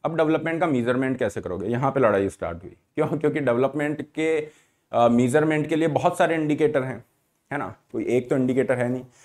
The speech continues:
तो यहाँ पे अगर हम बात करें तो डेवलपमेंट के इंडिकेटर में इनकम भी हो जाएगा, है ना, कंजम्पशन की क्वालिटी क्या है, जैसे कई जगह पे आप देखोगे, अच्छा,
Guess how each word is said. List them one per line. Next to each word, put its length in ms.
तो 60
यहाँ 280
पे 120
अगर 200
हम 120
बात 260
करें 240
तो 260
डेवलपमेंट 540
के 80
इंडिकेटर 420
में 180
इनकम 400
भी 60
हो 160
जाएगा, 520
है 60
ना, 220
कंजम्पशन 500
की 100
क्वालिटी 400
क्या 180
है, 320
जैसे 160
कई 200
जगह 180
पे 100
आप 120
देखोगे, 360
अच्छा, 400